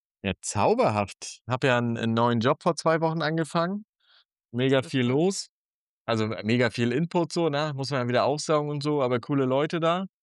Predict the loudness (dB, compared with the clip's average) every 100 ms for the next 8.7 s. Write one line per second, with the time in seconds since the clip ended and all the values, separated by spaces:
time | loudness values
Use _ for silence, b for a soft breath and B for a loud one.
0 | _ _ _ _ _ _ _ 0 0 0
1 | 0 0 -2 -4 -4 -2 -4 -4 -4 -4
2 | -6 -4 -2 -2 -2 0 0 -2 -4 -6
3 | -8 -10 -12 _ _ _ _ _ -8 -2
4 | 0 2 2 2 2 2 0 0 0 0
5 | 2 0 2 0 -2 -4 -4 -2 -2 -2
6 | 0 0 -2 -2 0 2 4 4 2 0
7 | 0 2 2 2 0 2 0 0 -2 0
8 | 0 2 0 -2 -4 -4 -4